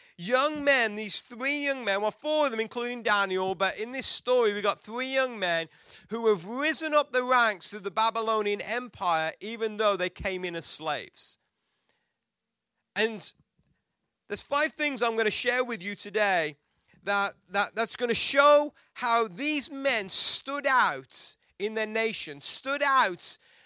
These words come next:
from all the others around them. And in these five things, this is the first thing I wanna share with you today, is this. When you stand to honor God,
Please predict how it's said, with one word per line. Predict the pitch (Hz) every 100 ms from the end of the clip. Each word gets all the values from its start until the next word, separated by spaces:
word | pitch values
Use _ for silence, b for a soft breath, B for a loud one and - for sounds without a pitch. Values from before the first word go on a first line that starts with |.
| b
from | - 220 214
all | 214 277 285 285
the | 277 262
others | 247 214 156
around | 170 202 220 226 226 175
them. | 123 - _ _ _ _ _ _ _ _ _ _ _ _ _ _ _ -
And | 208
in | 247
these | 277 -
five | 269 254
things, | - 208 190 190
this | 208 180
is |
the | 214
first | - 208 185
thing | 196 185
I |
wanna | 175 175
share | 165 196 180
with | 160 147
you | 139
today, | - 160 151 127 - _ _ _ _ _ -
is | - 160
this. | 151 151 - - - _ _ _ - B B
When | 165 208
you | 208
stand | - - - 233 269 285 -
to | 269 -
honor | 196 220 214
God, | 156 202 175 139 123 127